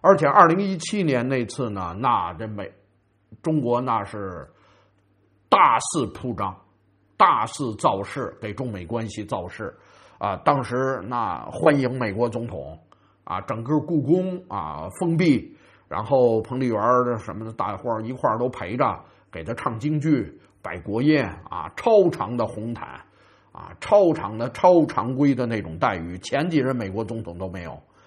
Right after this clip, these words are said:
啊。当时呢还是这么一种情况，那现在呢就坏了。你能看从这个官宣压到三天，它整个的这个情况，最后一天何立峰才和贝森特才铺路，你就能看得出来，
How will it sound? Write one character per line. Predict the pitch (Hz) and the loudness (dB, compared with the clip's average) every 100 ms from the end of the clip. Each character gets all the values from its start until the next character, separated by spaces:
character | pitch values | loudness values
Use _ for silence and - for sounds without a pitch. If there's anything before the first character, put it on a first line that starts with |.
| _ _ | _ _
啊。 | - - | -14 -2
当 | 147 143 | 0 0
时 | 135 117 | -4 -2
呢 | 120 | -2
还 | 104 | -2
是 | 107 110 | -4 -6
这 | 101 | -6
么 | 90 | -8
一 | |
种 | 80 73 | -12 -14
情 | 76 - | -16 -18
况， | - 78 - | -14 -14 -10
那 | 135 135 | -2 -2
现 | 113 143 131 | 0 0 4
在 | 143 110 | 4 4
呢 | 90 | -6
就 | 78 76 | -12 -12
坏 | 90 67 | -12 -14
了。 | - _ _ _ _ _ _ _ _ _ | -18 _ _ _ _ _ _ _ _ _
你 | 123 | -8
能 | 143 202 | -6 -4
看 | - 165 | 0 0
从 | - 202 | 0 -2
这 | 220 | 0
个 | 135 | -2
官 | 131 202 226 | -2 -2 -2
宣 | 196 214 214 | -4 -4 0
压 | 220 226 | 2 4
到 | 220 160 | 4 4
三 | - - 247 | 4 2 2
天， | 160 160 151 147 - _ | -2 -2 -2 -6 -18 _
它 | - 170 | -6 -4
整 | 160 139 | -2 0
个 | 147 269 | 8 8
的 | 170 | 8
这 | 156 | 4
个 | 139 | 0
情 | 135 135 | -2 -6
况， | 147 160 135 | -4 -2 -2
最 | 254 196 | -2 0
后 | - 220 | 4 4
一 | 156 | 2
天 | 147 170 | -2 -2
何 | 156 160 | -2 0
立 | 165 | 2
峰 | 147 165 | 2 0
才 | 160 147 | 0 0
和 | 147 156 | 2 2
贝 | - - | 2 0
森 | 131 151 | -2 -2
特 | 156 143 113 - - _ | -2 -2 -2 -6 -20 _
才 | 143 | -4
铺 | 143 - | -2 -2
路， | 185 196 147 - - - - | 2 4 4 -2 -18 -20 -12
你 | |
就 | 98 123 | -2 -2
能 | 147 | -2
看 | 175 151 | -4 -4
得 | 107 | -4
出 | 98 165 | -8 -6
来， | 127 127 | -6 -8